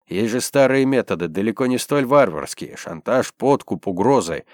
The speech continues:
Если уж вам так не втерпешь, что вы готовы идти по головам, то хотя бы не заливайте улицы города кровью. Не вывешивайте трупы на всеобщее обозрение". "Но вы и без этого никак".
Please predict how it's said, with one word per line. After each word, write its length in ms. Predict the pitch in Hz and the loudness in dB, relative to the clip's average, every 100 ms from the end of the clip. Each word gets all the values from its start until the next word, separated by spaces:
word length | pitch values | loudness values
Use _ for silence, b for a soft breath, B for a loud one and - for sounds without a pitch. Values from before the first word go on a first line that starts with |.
| b b | b b
Если 240 | 87 82 | -8 -4
уж 200 | 101 98 | -4 -2
вам 200 | 101 98 | 0 0
так 180 | 87 90 | 0 -2
не 120 | 95 | -2
втерпешь, 500 | 90 - 87 - 104 | -4 -4 -4 -4 -4
что 200 | - - | -4 -4
вы 80 | 95 | -2
готовы 400 | 92 92 98 95 | -2 -2 -2 -2
идти 160 | 90 - | -4 -6
по 140 | - | -6
головам, 540 | 90 92 92 101 117 85 b b b | -2 0 2 2 0 -2 b b b
то 100 | 82 | -8
хотя 260 | 101 92 | -6 -4
бы 100 | 98 | -2
не 120 | 104 107 | -2 0
заливайте 500 | 107 110 120 110 127 | 2 4 4 4 2
улицы 400 | 127 127 - 123 | 2 0 0 4
города 440 | 131 147 98 90 | 6 8 6 0
кровью. 540 | - 95 87 76 64 - _ _ | 2 0 0 -4 -12 -14 _ _
Не 100 | - 95 | -4 2
вывешивайте 760 | 139 175 175 117 98 92 98 | 6 8 6 4 -2 -2 -4
трупы 400 | - 156 151 92 | 0 2 2 0
на 120 | 85 | -4
всеобщее 400 | 90 120 107 - | -2 0 0 0
обозрение". 640 | 104 117 113 120 76 65 64 _ _ _ _ | 2 2 4 2 0 -8 -14 _ _ _ _
"Но 260 | - 95 101 | -8 -2 -2
вы 160 | 98 101 | 0 0
и 80 | |
без 200 | 92 101 | 0 0
этого 240 | 98 98 110 | -2 0 0
никак". 580 | 117 - 117 65 - | 0 2 2 2 -4